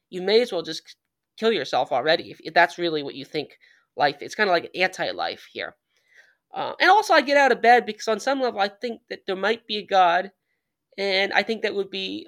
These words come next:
a bad way to live. So, so that, that's another reason why I get up out of bed. There might be a God. I don't know, like,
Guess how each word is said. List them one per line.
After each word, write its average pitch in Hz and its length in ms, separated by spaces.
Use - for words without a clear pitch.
a 175 200
bad 185 300
way 170 200
to 160 100
live. 151 300
So, 180 280
so 202 180
that, 277 220
that's 302 240
another 233 260
reason 151 300
why 104 140
I 107 60
get 110 160
up - 100
out 104 140
of - 60
bed. - 20
There 160 80
might 160 340
be 127 120
a 110 40
God. - 340
I - 40
don't 202 140
know, 196 180
like, 160 260